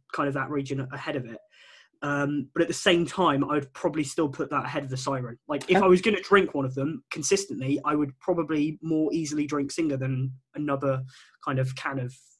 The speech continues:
Speaker 1: Siren. So,
Speaker 2: Okay.
Speaker 1: uh, Singer's gonna be third. Dead Pony Club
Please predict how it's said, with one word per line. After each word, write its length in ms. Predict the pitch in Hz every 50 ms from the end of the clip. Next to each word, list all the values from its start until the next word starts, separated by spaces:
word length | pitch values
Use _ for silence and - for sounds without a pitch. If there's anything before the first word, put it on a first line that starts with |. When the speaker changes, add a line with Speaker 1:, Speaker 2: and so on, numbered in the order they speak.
| _ _ _ _ _ _
Speaker 1:
Siren. 560 | - - - 156 139 131 123 117 117 120 131
So, 360 | - - - 143 127 127 127 131 131 - - - - - -
Speaker 2:
Okay. 180 | - 147 -
Speaker 1:
uh, 60 | 175 -
Singer's 340 | - - 185 175 175 160
gonna 160 | - - - -
be 140 | - - _ -
third. 340 | 156 135 131 139 139 131 - - _ _ _ _ _ _ _ _ _ _ _ _ _ _ _ _ -
Dead 180 | 202 196 196
Pony 240 | - - 185 170 170 143
Club 280 | - 170 156 139 131